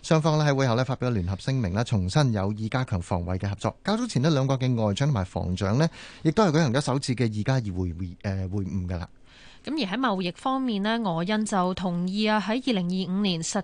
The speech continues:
Speaker 2: 現雙邊貿易額達到三百億美元嘅目標，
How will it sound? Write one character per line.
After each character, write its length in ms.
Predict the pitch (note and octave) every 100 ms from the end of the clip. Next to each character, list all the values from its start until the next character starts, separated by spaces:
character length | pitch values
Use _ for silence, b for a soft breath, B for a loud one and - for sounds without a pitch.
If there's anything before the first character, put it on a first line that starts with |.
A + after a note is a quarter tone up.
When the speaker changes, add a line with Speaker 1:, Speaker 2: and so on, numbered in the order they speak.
| -
Speaker 2:
現 240 | G3 F3+
雙 360 | - C#4 C#4 C4
邊 200 | C4+ C4+
貿 180 | G#3 F3+
易 80 |
額 240 | F3 F3 G#3+
達 180 | - F3+ -
到 240 | G3 F#3
三 400 | - - B3 A#3+
百 160 | A#3 G3 G3
億 120 | A3+ -
美 220 | F3+ E3
元 180 | F3 D#3+
嘅 100 | D#3+
目 160 | F3+ - -
標， 200 | A#3